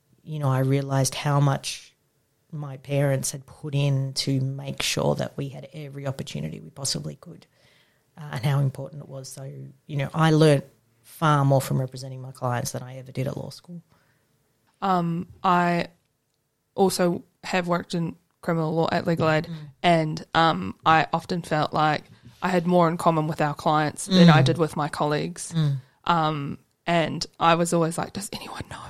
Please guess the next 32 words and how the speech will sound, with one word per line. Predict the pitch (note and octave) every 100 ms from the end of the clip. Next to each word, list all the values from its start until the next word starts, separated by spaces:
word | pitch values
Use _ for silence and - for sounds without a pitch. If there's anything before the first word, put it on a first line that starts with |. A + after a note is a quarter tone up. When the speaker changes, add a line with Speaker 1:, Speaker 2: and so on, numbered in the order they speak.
| - -
Speaker 2:
Has | - -
anyone | A3 G#3 G#3
noticed | F#3+ G3 A3 -
yet | B3 -
that | - F4+
I'm | C4 G3+
only, | G3+ G3+
like, | G3 G3
two | - G#3
bad | F#3+ F#3+
decisions | - G3+ G#3 G3+
away | G#3 F#3+
from | - G3+
being | G3 G3 G#3+
one | A3
of | C4+
these |
Speaker 1:
Yes. | A3+
Speaker 2:
people? | - G#3+ B3 C#4 B3+ C4+
Speaker 1:
Yes. | B3 C4
Speaker 2:
Like, | A#3
has | A3+ A3+
anyone | A3+ A3 G#3+
kn-, | G#3+
I'm | A3+ A3+
eligible | G#3+ C#4+ - G3+
for | -
legal | F#3+ G3 G3+
aid?" | B3+ -
Speaker 1:
Yes. | - A#4+ A4+ E4 -
Speaker 2:
<laughs> | F4
Speaker 1:
Yes. | D4 F4+ A#4+